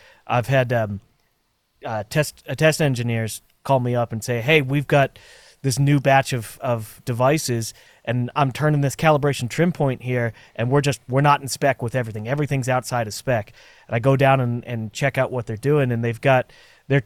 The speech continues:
they're, they're measuring their test points correctly, but they've got their ground plug all the way over at the side of the, uh, uh, plugged into the power supply, and it's got cabling to the device, and so their ground is,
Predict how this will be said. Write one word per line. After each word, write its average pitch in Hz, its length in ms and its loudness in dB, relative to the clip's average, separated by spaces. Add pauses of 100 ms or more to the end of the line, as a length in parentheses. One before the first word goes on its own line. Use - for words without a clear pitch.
they're, 135 200 0
they're 117 280 -4 (520)
measuring 151 400 2
their 117 100 -2
test 233 280 2
points 151 240 2
correctly, 117 460 -2 (340)
but 139 100 -2
they've 139 160 0
got 165 180 4
their 135 120 -2
ground 135 380 0
plug 123 380 -4 (300)
all 160 280 4
the 160 80 2
way 151 200 6
over 143 300 2
at 135 140 0
the 131 80 -4
side 131 500 0
of 131 180 -6
the, 127 180 -2
uh, 120 440 -4
uh, 120 260 -6 (260)
plugged 165 260 4
into 160 160 0
the 127 80 -6
power 156 300 4
supply, 107 480 -8 (720)
and 143 240 2
it's 170 200 2
got 160 240 4
cabling 147 500 0
to 139 120 -6
the 131 120 -4
device, 117 460 -6
and 127 200 -8
so 160 160 2
their 170 140 6
ground 156 440 4
is, 110 240 -10